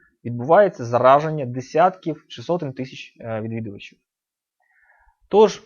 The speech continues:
розуміємо, що хакери — це дуже добре організовані злочинні групування, які добре розуміють психологію користувачів і використовують широкий набір методів для того, щоб заразити найбільш широку аудиторію.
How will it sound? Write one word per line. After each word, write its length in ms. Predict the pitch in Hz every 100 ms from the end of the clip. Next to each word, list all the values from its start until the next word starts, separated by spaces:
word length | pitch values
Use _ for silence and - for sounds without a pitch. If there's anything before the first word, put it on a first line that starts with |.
| -
розуміємо, 640 | 160 175 190 180 120 107
що 140 | -
хакери — 420 | - 214 220 135 113
це 300 | 127 135 -
дуже 360 | 123 160 170 127
добре 420 | 113 127 165 165
організовані 640 | 135 127 117 131 139 123
злочинні 420 | 117 120 143 123
групування, 640 | 113 113 113 107 104 104 110 _
які 240 | - 117 139
добре 300 | 135 180 196
розуміють 440 | 175 165 151 165
психологію 580 | - - - 135 143 143
користувачів 680 | 147 143 143 131 131 - - _ _ _ _ _ _ _ _ _
і 120 | 147
використовують 840 | 160 160 156 143 - 190 220 175 117
широкий 460 | 139 135 170 156
набір 280 | 147 131 139
методів 480 | 127 131 127 139 147
для 120 | 120
того, 280 | - 165 143
щоб 180 | 131 120
заразити 500 | 123 117 139 160 117
найбільш 440 | 113 113 123 170
широку 400 | - 117 123 123
аудиторію. 440 | 113 110 - -